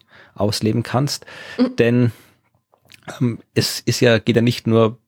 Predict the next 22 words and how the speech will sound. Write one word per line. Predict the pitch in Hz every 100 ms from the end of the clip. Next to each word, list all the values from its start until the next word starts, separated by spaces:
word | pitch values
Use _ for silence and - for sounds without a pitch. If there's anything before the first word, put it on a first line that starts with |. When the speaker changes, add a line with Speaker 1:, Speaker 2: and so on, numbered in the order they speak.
| _
Speaker 1:
bei | 101
der | 98 104
ganzen | 113 - 107
Raumfahrtgeschichte, | 95 95 107 - 107 - 107 - - -
dass | 92
man, | 95 90 - - - - -
ja, | 95 98 95
irgendwelche | 98 107 104 - 95
Satelliten | 101 104 123 -
im | 101 87
Weltall | 98 113 98 98
repariert. | 98 - 95 104 123
Das | -
ist | - 101
ja | 98 92
selten | - 104 -
der | 92
Grund, | 87 - 110 -
warum | 98 92 90 _ _
Menschen | - 87 - 90
wie |
du | 92 98